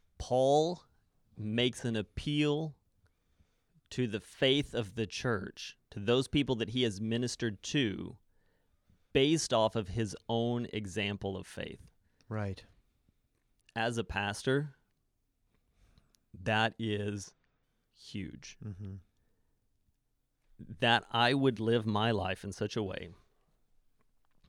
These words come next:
Speaker 1: that I would say, as Paul says to them, "You are,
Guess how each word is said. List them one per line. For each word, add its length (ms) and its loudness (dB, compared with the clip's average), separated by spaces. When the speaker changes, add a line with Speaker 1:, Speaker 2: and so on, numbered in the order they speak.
Speaker 1:
that 180 0
I 120 6
would 180 4
say, 280 2
as 240 2
Paul 240 2
says 240 -2
to 100 -4
them, 520 -6
"You 400 -2
are, 500 0